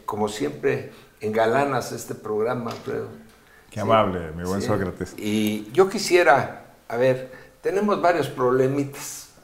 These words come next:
Speaker 1: o muchos problemitas en Oaxaca. El magisterio,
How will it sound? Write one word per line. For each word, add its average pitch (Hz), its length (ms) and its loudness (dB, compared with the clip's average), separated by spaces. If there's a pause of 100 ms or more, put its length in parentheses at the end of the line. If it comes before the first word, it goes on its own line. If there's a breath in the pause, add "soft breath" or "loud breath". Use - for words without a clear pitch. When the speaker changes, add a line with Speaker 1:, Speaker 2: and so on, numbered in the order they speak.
(480)
Speaker 1:
o - 80 -16
muchos 95 420 -6
problemitas 80 600 -8
en 90 100 -8
Oaxaca. 104 420 -10 (1400 soft breath)
El - 100 -18
magisterio, 180 680 -2